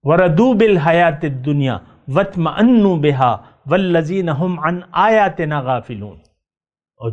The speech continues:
جو میرے احکامات پر عمل کرنے سے غافل ہیں۔ بالکل ہماری، ہماری کیفیت اللہ تعالیٰ نے بیان کی۔ ان کا ٹھکانہ دوزخ ہے، ہمیشہ اس میں رہیں گے۔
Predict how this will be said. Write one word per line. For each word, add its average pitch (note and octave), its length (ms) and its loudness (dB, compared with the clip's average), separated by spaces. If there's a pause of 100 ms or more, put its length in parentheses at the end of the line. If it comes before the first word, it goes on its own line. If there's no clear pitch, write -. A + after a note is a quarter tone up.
جو C#3 120 0
میرے C#3 220 -2
احکامات A#2+ 840 -8
پر C3+ 120 -4
عمل B2+ 300 -6
کرنے B2+ 300 -6
سے D#3+ 180 -6
غافل C3 360 -2
ہیں۔ - 320 -14 (840)
بالکل F#3 400 2
ہماری، D#3+ 520 0 (640)
ہماری C#3+ 540 2 (100)
کیفیت F#3 440 0
اللہ C#3+ 180 0 (100)
تعالیٰ A2 260 -6
نے G#2+ 120 -10
بیان G2 260 -14
کی۔ - 180 -20 (1080)
ان A3+ 160 4
کا G#3+ 120 4
ٹھکانہ E3+ 460 0 (200)
دوزخ C#3 420 0
ہے، F2 100 -14 (680)
ہمیشہ F#3 340 2
اس C#3 260 0
میں A#2 120 -8
رہیں F#2+ 260 -10
گے۔ D#2+ 160 -20